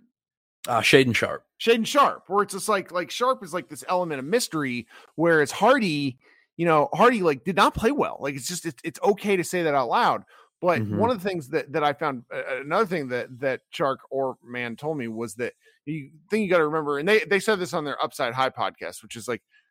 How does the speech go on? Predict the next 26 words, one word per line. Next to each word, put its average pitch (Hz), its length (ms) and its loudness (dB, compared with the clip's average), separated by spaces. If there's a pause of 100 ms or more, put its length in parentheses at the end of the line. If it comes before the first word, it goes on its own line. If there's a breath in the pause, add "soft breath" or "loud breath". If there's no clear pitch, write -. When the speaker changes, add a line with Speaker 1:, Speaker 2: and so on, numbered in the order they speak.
(160)
Speaker 2:
the 156 100 -4
G 151 220 4
League 277 240 4
is 113 100 -8
cutthroat, 107 640 0
where 139 120 -8
you're 202 160 -4
dealing 233 340 0
with 147 200 -6
guys 160 480 4
that 131 160 0
are 117 260 -4
twenty, 202 420 -4
you 147 60 -8
know, 107 300 -8 (240)
twenty-two 220 680 -2
to 143 60 -4
twenty-eight 139 800 -4 (200)
who 180 160 4
are 147 80 0
still 208 320 4
trying 165 480 0
to 147 100 -8
make 135 300 -4
the 110 80 -6
league. 110 420 -10